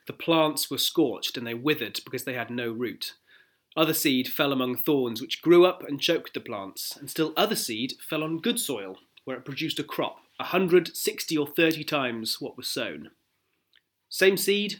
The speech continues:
four different types of soil, four different results from the same seed. Now, it's a story about how different people receive the good news about Jesus in different ways. And this morning, we're gonna be talking about just that.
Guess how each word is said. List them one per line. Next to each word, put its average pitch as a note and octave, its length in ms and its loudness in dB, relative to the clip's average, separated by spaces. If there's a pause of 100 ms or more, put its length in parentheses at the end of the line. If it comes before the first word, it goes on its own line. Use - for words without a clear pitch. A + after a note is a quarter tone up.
(640)
four G3 300 8
different E3 340 2
types C#3+ 240 -4
of C3 100 -6
soil, G#2 360 -4
four F#3+ 420 6
different F3+ 380 2
results C#3+ 440 -2
from C3 180 -4
the B2 80 -6
same B2 280 -4
seed. G#2+ 360 -6 (840)
Now, F#3 100 8
it's F#3+ 100 4
a G3 40 0
story F#3+ 560 8
about D3 360 4
how C#3 320 -2 (100)
different A3 480 4
people C3+ 500 -4
receive C#3 560 2
the - 200 -14
good A3+ 200 2
news D3+ 320 2
about C3 280 -6
Jesus C3+ 600 0
in B2 140 -12
different D#3 320 -8
ways. F#2+ 420 -2 (720)
And F#3 100 0
this C#4 200 8
morning, F#3+ 400 10
we're G3+ 140 6
gonna A3 180 4
be G3+ 80 4
talking F3+ 420 4
about B2+ 240 -2
just - 240 -6
that. G2+ 240 -6